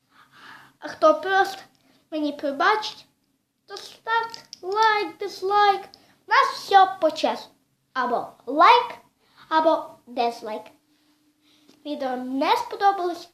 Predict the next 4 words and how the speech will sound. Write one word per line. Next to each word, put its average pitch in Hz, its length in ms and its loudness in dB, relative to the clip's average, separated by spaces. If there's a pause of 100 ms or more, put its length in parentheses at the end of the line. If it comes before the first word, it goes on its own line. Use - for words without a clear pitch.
(360)
дизлайк. 226 520 -4 (420)
Відео 294 320 0
сподобалось, 427 960 -6 (280)
лайк. 233 320 -12